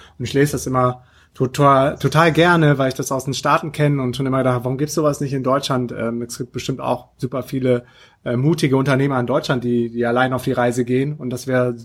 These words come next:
so ein Mehrwert, wenn da mehr Leute von profitieren könnten. Gerade von deinen ganzen Learnings, die du jetzt auch gemacht hast. Von daher echt Hut ab und Respekt, dass du so öffentlich gehst und das dann auf,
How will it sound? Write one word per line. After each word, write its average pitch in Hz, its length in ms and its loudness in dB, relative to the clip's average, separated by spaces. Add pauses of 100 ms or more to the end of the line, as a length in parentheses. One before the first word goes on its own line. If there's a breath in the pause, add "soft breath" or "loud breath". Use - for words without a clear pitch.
(100)
so 131 300 0
ein 175 140 2
Mehrwert, 143 500 2
wenn 127 140 -2
da 127 140 -2
mehr 127 220 -4
Leute 135 280 -4
von 123 140 -10
profitieren 131 440 -8
könnten. 120 340 -10 (320 loud breath)
Gerade 156 280 2
von 131 160 -4
deinen 123 160 2
ganzen 123 280 -2
Learnings, 143 380 2
die 131 100 -4
du 117 80 0
jetzt 117 200 0
auch 120 120 -6
gemacht 120 280 -6
hast. 139 160 -6 (220 loud breath)
Von 123 180 -4
daher 135 320 2
echt 135 200 -4
Hut 156 140 0
ab 151 200 0
und 135 120 -6
Respekt, 131 360 -2
dass 117 140 -4
du 127 60 -6
so 123 120 -2
öffentlich 135 360 -6
gehst 131 240 -2
und 123 80 -4
das 123 160 -4
dann 123 140 -2
auf, 120 320 2